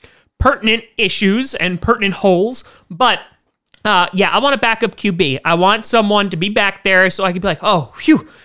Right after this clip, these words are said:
it's gonna be okay if Aaron Rodgers goes down. At least we will be competitive," because when he's gone down in the past, we haven't been. So my number five is going to still be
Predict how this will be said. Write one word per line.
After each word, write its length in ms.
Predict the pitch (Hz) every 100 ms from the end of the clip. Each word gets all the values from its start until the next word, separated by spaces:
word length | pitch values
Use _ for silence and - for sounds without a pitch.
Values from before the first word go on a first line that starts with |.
| -
it's 180 | 170 -
gonna 180 | 202 202
be 180 | 202
okay 340 | 190 185 185 165
if 120 | 165
Aaron 260 | 170 165 165
Rodgers 380 | 151 151 156
goes 220 | - 165 156
down. 200 | 190 165
At 120 | 135
least 280 | 170 180 -
we 80 |
will 180 | 175 160
be 260 | 151 170 156
competitive," 920 | - 170 - 180 156 143 117 143 -
because 460 | 151 - 139 143 - - - _
when 120 | - 156
he's 160 | 185
gone 220 | 180 214
down 240 | 214 226 226
in 20 |
the 80 | 220
past, 500 | 311 294 196 175 - _ _ _ _ _
we 120 | 165 175
haven't 720 | - - 214 185 165 151 156
been. 340 | 135 110 - - - _
So 460 | - 233 220 202 - -
my 200 | 190 240
number 220 | 254 262
five 400 | 247 214 190 180
is 260 | - 170 156
going 280 | 190 180
to 100 | 185
still 420 | 190 - - 214 202
be 380 | 165 151 120